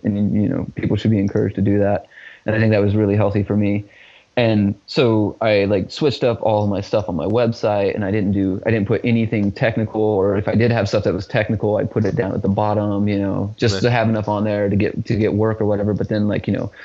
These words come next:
Speaker 1: the focus, the first thing you saw was, like, always design or, like, illustration or something like that.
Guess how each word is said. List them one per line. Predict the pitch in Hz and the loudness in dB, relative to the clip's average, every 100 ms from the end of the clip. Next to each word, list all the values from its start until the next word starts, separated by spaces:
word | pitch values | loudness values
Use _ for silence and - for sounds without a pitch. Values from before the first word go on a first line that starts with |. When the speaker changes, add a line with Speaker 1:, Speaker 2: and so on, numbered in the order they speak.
| - | -6
Speaker 1:
the | 117 | -2
focus, | 104 131 104 104 | 2 2 2 0
the | |
first | 104 120 - | 0 0 0
thing | 104 | -2
you | 101 | -2
saw | - 95 92 | -2 -2 -2
was, | 95 90 101 - | -2 -2 -4 -4
like, | 98 95 _ _ _ _ | -4 -4 _ _ _ _
always | 113 107 104 101 | 0 2 0 -2
design | 98 78 65 73 87 127 | -4 -4 -6 -4 -6 -4
or, | 95 87 87 85 - | -4 -2 -2 -2 -2
like, | 87 - | -2 0
illustration | 101 - - 85 - 95 95 90 | 0 0 -2 -4 -2 -4 -4 -4
or | 92 90 117 | -4 -4 -4
something | - 107 98 | -2 0 0
like | 101 - | -2 -2
that. | 104 - | -2 -4